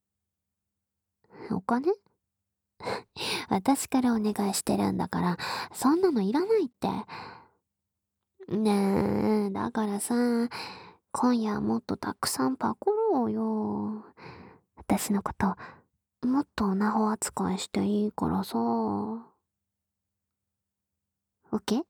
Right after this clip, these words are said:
<laughs> やったー。あ、てかさ、てかさ、今日だけじゃなくて、これからも時々会わん？そ、セフレセフレ。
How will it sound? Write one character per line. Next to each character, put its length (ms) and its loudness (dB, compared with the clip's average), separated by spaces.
<laughs> 260 -2
や 140 4
っ 80 -4
た 100 -2
ー。 120 4
あ、 40 2
て 80 0
か 100 2
さ、 100 2
て 80 4
か 100 2
さ、 280 0
今 160 6
日 60 6
だ 100 2
け 100 4
じ 80 4
ゃ 60 2
な 100 0
く 100 -6
て、 280 2
こ 120 2
れ 120 4
か 120 2
ら 100 6
も 100 2
時 240 -2
々 100 0
会 160 0
わ 320 2
ん？ 80 2
そ、 220 -4
セ 180 0
フ 220 0
レ 100 0
セ 160 0
フ 140 2
レ。 140 2